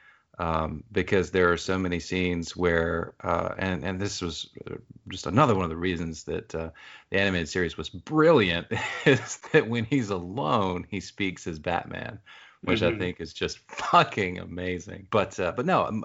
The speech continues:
Speaker 1: Michael Keaton, you know, he, he kinda got the ball rolling on that, and, and of course, there's not a long span of time between eighty-nine and, and ninety-two. Uh, even less if you consider, uh, Batman Returns in relation to, to the animated series.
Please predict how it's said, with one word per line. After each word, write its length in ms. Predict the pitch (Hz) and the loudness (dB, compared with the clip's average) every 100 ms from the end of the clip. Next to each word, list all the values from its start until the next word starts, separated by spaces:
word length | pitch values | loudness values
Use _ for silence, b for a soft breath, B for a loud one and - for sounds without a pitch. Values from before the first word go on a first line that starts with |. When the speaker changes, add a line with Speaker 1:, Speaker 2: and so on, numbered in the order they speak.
| 98 | -4
Speaker 1:
Michael 260 | 104 104 104 | -4 -2 -6
Keaton, 400 | - 95 101 - - | -8 -8 -8 -10 -12
you 140 | 92 90 | -6 -4
know, 100 | 85 | -4
he, 380 | 87 92 87 92 | -4 -4 -4 -6
he 140 | 95 | -6
kinda 320 | 90 92 87 | -2 -2 -2
got 300 | 82 82 85 | 0 -2 -2
the 60 | - | -4
ball 260 | 80 85 82 | -2 -2 0
rolling 400 | 85 131 90 87 | -2 -2 -4 -6
on 180 | 82 | -6
that, 240 | 82 90 104 | -6 -4 -4
and, 100 | 82 | -4
and 100 | 82 B B B B B | -8 B B B B B
of 160 | 107 - | -4 0
course, 280 | 110 110 | 0 0
there's 380 | - 95 92 - | 0 0 2 0
not 240 | 101 92 85 | 0 2 2
a 60 | |
long 480 | 90 90 87 87 82 | 0 0 0 -2 -6
span 280 | - 87 85 | -4 -2 -2
of 80 | 82 | -4
time 280 | 85 82 | -4 -4
between 300 | 90 - 85 | -4 -4 -4
eighty-nine 580 | 82 82 82 82 82 85 | -2 -4 -2 0 0 -2
and, 180 | 78 78 B B B | -6 -10 B B B
and 120 | 90 82 | -6 -2
ninety-two. 720 | 82 82 80 - 117 104 107 - _ _ _ _ _ _ _ _ - | 0 -2 -4 0 2 2 0 -8 _ _ _ _ _ _ _ _ -4
Uh, 260 | - 90 85 | 2 4 4
even 260 | 92 92 87 | 2 0 2
less 260 | 92 95 | 0 0
if 140 | 90 90 | -4 -8
you 80 | 85 | -6
consider, 600 | 82 80 80 82 85 - | -6 -4 -4 -2 -4 -6
uh, 180 | 90 82 | -6 -6
Batman 480 | 78 85 - 82 80 | -2 -2 -2 -6 -4
Returns 500 | 78 87 92 85 85 | -4 0 0 0 -4
in 100 | 87 | -6
relation 500 | 85 85 82 90 82 | -4 -4 -6 -6 -8
to, 320 | - 82 78 - B B B B - | -4 -4 -4 -8 B B B B -4
to 160 | 95 | 2
the 160 | 87 85 | 4 4
animated 420 | 92 98 85 82 | 4 4 2 0
series. 420 | - 90 87 80 | -4 -4 -4 -6